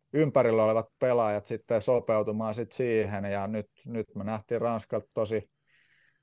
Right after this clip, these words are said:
tosi selkeätä hyökkäämistä mun mielestä, et molemmilta laidalta ihan selvästi, va-, varsinkin oikealla Dembele pyrittiin selvästi estää, että hän, hän saa jatkuvasti niitä yksi vastaan yksi tilanteita, ja tää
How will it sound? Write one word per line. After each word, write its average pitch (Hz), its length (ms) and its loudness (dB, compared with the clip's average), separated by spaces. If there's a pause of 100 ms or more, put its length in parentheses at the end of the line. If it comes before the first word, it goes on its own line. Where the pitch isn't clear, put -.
(120)
tosi 123 260 4
selkeätä 110 680 2
hyökkäämistä 98 680 -4
mun 101 120 -8
mielestä, 101 440 -6
et - 100 -12
molemmilta 117 540 0
laidalta 113 580 0 (580)
ihan 117 200 -2
selvästi, 117 500 0
va-, 113 220 -2
varsinkin 117 480 0
oikealla 107 680 0
Dembele 107 400 0
pyrittiin 101 480 -6
selvästi 104 460 -4
estää, 104 420 -4
että 98 160 -6
hän, 104 160 -6
hän 101 240 -8
saa 101 180 -2
jatkuvasti 107 580 -2
niitä 104 220 -4
yksi 101 160 -4
vastaan 101 300 -4
yksi 104 180 -6
tilanteita, 98 640 -4
ja 95 120 -4
tää 104 340 -2